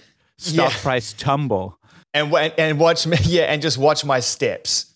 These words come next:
Speaker 2: for the next three or four years.
Speaker 1: So Questlove, you know, draws the parallel to that, which is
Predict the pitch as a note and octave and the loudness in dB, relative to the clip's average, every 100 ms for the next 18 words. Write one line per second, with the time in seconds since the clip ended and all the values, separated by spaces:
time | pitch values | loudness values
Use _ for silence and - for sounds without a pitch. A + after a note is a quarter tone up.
0 | _ B2+ B2+ A#2+ - C3 A#2 G#2+ A2+ G2+ | _ -2 0 0 0 0 -2 0 -2 -2
1 | G#2 F#2 E2 - _ _ - D3+ C#3+ - | -2 -4 -6 -12 _ _ -8 -4 -4 -2
2 | D#3 D#3+ E3 D3+ B2+ - C#3 C3+ A#2+ B2+ | -2 -2 -4 -4 -6 -14 -10 -6 -6 -2
3 | B2 B2 B2 - B2 A#2+ A#2+ A#2+ A2+ G#2+ | -2 -2 -8 -6 0 2 2 2 2 0
4 | - - A2+ A2+ G2+ G#2+ - G#2 | -4 -12 -4 -2 -2 -6 -10 -14